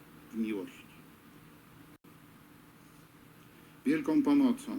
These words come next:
w autentycznym i owocnym przeprowadzeniu synodu będzie obcowanie ze Słowem Bożym, lectio divina, lektura, medytacja i kontemplacja Pisma Świętego.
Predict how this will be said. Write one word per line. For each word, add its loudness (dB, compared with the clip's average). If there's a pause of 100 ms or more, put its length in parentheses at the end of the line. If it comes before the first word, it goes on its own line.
(880)
w -6
autentycznym 2
i 6
owocnym 2
przeprowadzeniu 4
synodu 4
będzie 4 (560)
obcowanie 4
ze 2
Słowem 4
Bożym, -2
lectio -2
divina, 2 (560)
lektura, 0 (920)
medytacja 2
i 4
kontemplacja 0
Pisma -6
Świętego. -12